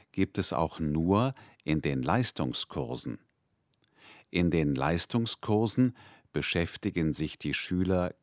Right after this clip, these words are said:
ganz besonders stark mit bestimmten Themen. In den Leistungskursen haben sie auch mehr Unterrichtsstunden.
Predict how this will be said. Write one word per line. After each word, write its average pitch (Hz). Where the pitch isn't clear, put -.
ganz 107
besonders 82
stark -
mit -
bestimmten 76
Themen. 64
In 69
den 69
Leistungskursen 85
haben 76
sie -
auch -
mehr 76
Unterrichtsstunden. 67